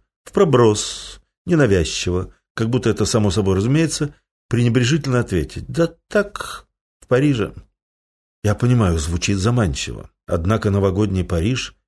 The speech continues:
меня неожиданно разочаровал. Хотя начиналось все роскошно.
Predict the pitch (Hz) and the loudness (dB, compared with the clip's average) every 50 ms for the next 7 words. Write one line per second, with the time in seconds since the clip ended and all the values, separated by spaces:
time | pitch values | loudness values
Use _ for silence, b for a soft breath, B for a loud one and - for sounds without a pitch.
0 | _ - 90 92 101 104 98 92 92 87 82 80 90 120 123 117 120 110 104 107 | _ -6 -4 -2 0 0 0 0 0 0 -2 -2 -2 -2 0 0 0 0 0 0
1 | 107 110 95 98 98 95 90 85 - - 92 85 80 73 67 60 - - - _ | 0 0 2 0 0 0 -2 -4 -4 -6 -4 -4 -4 -4 -6 -10 -14 -18 -20 _
2 | _ _ _ _ _ _ _ _ _ - 117 120 143 139 139 135 117 - - 131 | _ _ _ _ _ _ _ _ _ -4 0 2 2 2 2 2 0 0 0 0
3 | 131 139 156 165 160 156 143 143 - - - - 127 127 120 110 - - - 131 | 2 2 2 2 2 0 0 -2 -4 -8 -2 0 2 2 2 2 0 -2 0 2
4 | 117 98 - - - 60 58 - | 2 2 0 -4 -10 -14 -16 -16